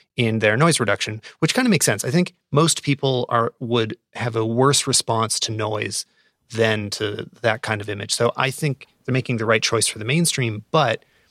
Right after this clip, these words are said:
if you shoot raw, you're able to make that choice yourself more. So there ends up being more noise, but it's much, much sharper. The, the detail stays in the image more. Uh,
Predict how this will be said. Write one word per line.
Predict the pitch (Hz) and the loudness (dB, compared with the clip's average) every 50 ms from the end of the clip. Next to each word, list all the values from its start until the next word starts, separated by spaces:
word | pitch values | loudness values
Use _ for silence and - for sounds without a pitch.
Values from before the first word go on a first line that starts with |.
| _ _ _ _ - | _ _ _ _ 0
if | 139 131 - - | 0 0 2 2
you | 143 139 135 131 127 123 - _ - 135 - - | 4 4 4 4 4 0 -2 _ -12 -14 -12 -4
shoot | - - - 131 123 117 - - | -2 0 0 0 0 -2 -2 0
raw, | 139 156 156 147 131 117 117 | 0 2 4 4 4 4 2
you're | - - 120 123 - | 0 0 -2 -2 0
able | 139 135 127 131 127 120 | 0 0 2 2 0 0
to | - - 113 110 110 - | 0 -4 -4 -4 -4 -4
make | - 123 117 113 - - | -4 -4 -4 -4 0 -2
that | 117 113 | -2 0
choice | - - 117 110 110 - - | 0 -4 -4 -2 -2 -2 -2
yourself | - 110 - - - - 131 117 113 - - - - 113 | -4 -4 -2 0 0 2 2 2 0 -2 -6 -12 -10 -10
more. | 107 110 - - 131 - _ - - _ - | -8 -8 -8 -8 -10 -14 _ -20 -20 _ -4
So | - - 147 143 135 | 0 4 4 4 4
there | 131 131 131 | 6 4 4
ends | 143 - | 4 4
up | 170 170 - | 2 2 2
being | 131 127 123 123 127 127 120 _ _ _ - | 2 2 2 0 0 -4 -6 _ _ _ -6
more | 123 123 131 135 | 0 2 4 4
noise, | 131 123 117 123 143 165 175 - | 4 4 4 2 2 0 0 0
but | - 131 120 120 | 0 0 2 2
it's | 117 - - - | 0 -2 -2 -6
much, | 107 104 110 117 127 - - - | -6 -4 -2 -2 0 0 -2 -2
much | 127 117 107 - - - - - _ | 0 -2 0 0 -2 -2 -2 -6 _
sharper. | - - - 123 107 104 - - - - - | -4 0 2 2 2 0 -2 -8 -12 -10 -10
The, | 113 107 - _ - | -10 -10 -10 _ -18
the | - | -14
detail | 113 110 127 123 117 - 113 113 104 107 104 | -8 0 0 0 2 2 0 0 0 0 0
stays | - - - - 113 110 110 110 - | 0 -2 0 2 2 2 2 0 -2
in | 113 | -2
the | 107 107 | -4 -4
image | 104 107 113 - - | -4 -4 -6 -8 -8
more. | 117 113 - - 120 - _ _ _ _ _ _ _ _ _ _ _ _ _ _ _ _ - _ _ _ _ _ - | -6 -6 -6 -6 -8 -12 _ _ _ _ _ _ _ _ _ _ _ _ _ _ _ _ -20 _ _ _ _ _ -4
Uh, | 113 110 107 | 0 0 0